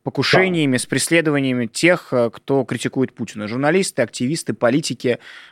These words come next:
Speaker 1: Вот вчера выкатил, э, первые, э, скажем так, первый массив данных, первую информацию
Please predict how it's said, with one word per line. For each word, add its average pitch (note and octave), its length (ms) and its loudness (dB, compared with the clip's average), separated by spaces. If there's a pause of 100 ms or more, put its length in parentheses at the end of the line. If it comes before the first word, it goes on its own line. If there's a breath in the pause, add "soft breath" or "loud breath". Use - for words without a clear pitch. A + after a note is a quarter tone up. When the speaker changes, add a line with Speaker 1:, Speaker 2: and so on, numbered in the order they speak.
Speaker 1:
Вот C#3+ 220 2
вчера C#3+ 280 2
выкатил, A#2+ 640 0
э, A2 460 4
первые, B2 540 4 (520 soft breath)
э, A2+ 440 0 (1000 soft breath)
скажем B2+ 280 -2
так, - 220 0
первый E3 200 4
массив C#3 340 2
данных, B2 300 0
первую D#3 240 2
информацию C3 760 -2